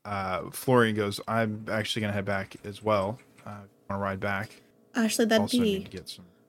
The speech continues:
Speaker 2: awesome, actually. If you're okay to have a passenger right now, I don't wanna throw off your <laughs> balance too much.
Speaker 1: No, no. That's, Sally can handle it.
Speaker 2: Okay. Yeah, that would be great, actually. Thank you.
Speaker 1: All right, guys, we're gonna head back. Um, I'll see you guys when,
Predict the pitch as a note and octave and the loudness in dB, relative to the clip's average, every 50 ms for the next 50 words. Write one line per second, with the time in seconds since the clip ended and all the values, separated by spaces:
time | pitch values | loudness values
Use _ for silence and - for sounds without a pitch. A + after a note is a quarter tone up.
0 | - G3+ G3+ F#3+ F#3+ - - - F#3+ F#3 F#3 F#3+ - - - _ _ _ _ - | -4 -2 0 0 0 -2 -2 -2 -4 -4 -6 -8 -10 -14 -20 _ _ _ _ -6
1 | G3 G3 G3 - - G3 G3 G3+ G#3 G#3+ - G#3+ G#3+ G#3 G#3+ - - G#3+ G#3+ G#3+ | -6 -6 -6 -8 -8 -6 -6 -6 -6 -4 2 2 2 2 2 0 2 4 4 6
2 | G#3 G3+ G3 F#3+ G#3 G3+ G3 G3+ - G3+ G3+ G3 G3 F#3+ F#3+ F#3 G3 G3+ - F#3+ | 6 4 2 0 0 0 0 0 2 0 2 2 2 2 2 0 0 -2 -2 -2
3 | F#3+ G3 - G3 G3 F#3+ F#3+ F#3 F#3+ F#3 G3 G3 F#3+ F#3+ G3+ G3 G3+ G3 F#3+ G3 | -2 -2 -2 -2 0 0 0 0 -2 0 0 0 0 0 0 0 0 -2 -2 -4
4 | - G3+ F#3+ F#3+ F#3 F#3 F#3+ - F#3 F3+ G#3 G#3 - - G3+ G3 G3 G3+ - - | -4 -4 -2 -2 -2 -2 -2 -4 -4 -2 -2 -2 0 0 0 0 -2 -4 -6 -10
5 | - - F#3+ F#3+ - G3 G3 G#3+ G#3+ - - F#3 G3 G#3 A3 A3 F#3 D3+ - - | -8 -6 -6 -6 -6 -6 -6 -6 -6 -2 0 2 2 4 2 0 -2 -4 -12 -20
6 | - - - - - - - _ _ _ _ - E3+ C3+ G2+ G2 F#2+ - G#2+ F2 | -18 -18 -18 -18 -18 -20 -20 _ _ _ _ 0 2 2 2 2 0 -4 -8 -12
7 | G2+ - - G#2+ A2 F#2 F2+ F2 F2+ F#2+ - _ _ _ - - - - D#3 D3 | -12 -14 -14 -14 -14 -14 -14 -16 -18 -20 -20 _ _ _ -20 -16 -12 -12 -12 -12
8 | - - - _ _ _ - - A3 G#3+ G#3 A3 A3+ B3 A3+ G#3+ G#3 G3+ - - | -14 -20 -20 _ _ _ -6 -2 -2 0 2 2 2 2 2 0 -2 -8 -8 -14
9 | _ _ - - D#3 D3+ E3+ E3 - - E3 F3 - - - F#3 F#3 F3+ - G3 | _ _ -8 -6 -4 -4 -4 -4 -4 -6 -8 -8 -6 -6 -6 -6 -6 -4 -4 -4
10 | F#3+ F#3 - F#3 F#3 F#3+ G3 - - _ _ _ _ _ _ - A2 G#2 G#2 G#2 | -4 -4 -4 -6 -8 -8 -10 -14 -18 _ _ _ _ _ _ -4 -2 0 0 0
11 | G#2 G2+ - - - A#2 A2+ A2 G#2+ G#2+ G2+ G2 G#2+ G2+ G2+ G2+ - - - - | 0 0 0 -2 0 -2 0 2 2 0 0 0 0 0 0 -2 -6 -12 -20 -20
12 | - - - G#2+ G#2 G2+ G2+ G2+ G2+ G2 G2 G2 G2 - - _ _ _ _ _ | -20 -8 -4 -4 -2 -2 -2 -2 -2 -2 -4 -6 -6 -10 -12 _ _ _ _ _
13 | _ - - G#2+ G#2+ - - - - - A2 G#2+ G#2 G#2 - A2 G#2 G#2+ G#2+ G#2 | _ -8 -8 -6 -6 -6 -8 -6 -2 0 0 0 0 0 -2 -4 -4 -2 -2 -2
14 | G#2 G#2 G2+ | -2 -4 -4